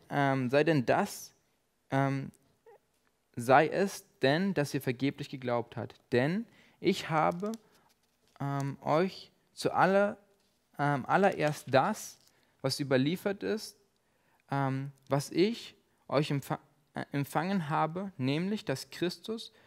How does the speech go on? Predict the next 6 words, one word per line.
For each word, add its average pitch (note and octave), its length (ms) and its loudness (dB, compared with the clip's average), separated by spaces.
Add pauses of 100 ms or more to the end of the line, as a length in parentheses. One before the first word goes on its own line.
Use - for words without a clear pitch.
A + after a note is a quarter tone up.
(260)
für G#3 260 0
unsere E3+ 300 0
Sünden D3 320 -2
gestorben D3 540 -2
ist, A#2 260 -8 (720)
ähm, B2 480 -4